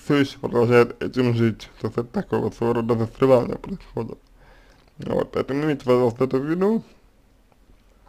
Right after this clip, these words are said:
Э,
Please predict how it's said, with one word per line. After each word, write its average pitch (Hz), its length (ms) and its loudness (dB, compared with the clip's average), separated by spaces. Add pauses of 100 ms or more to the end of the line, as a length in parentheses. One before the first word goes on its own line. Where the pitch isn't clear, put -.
(2000)
Э, 131 1040 8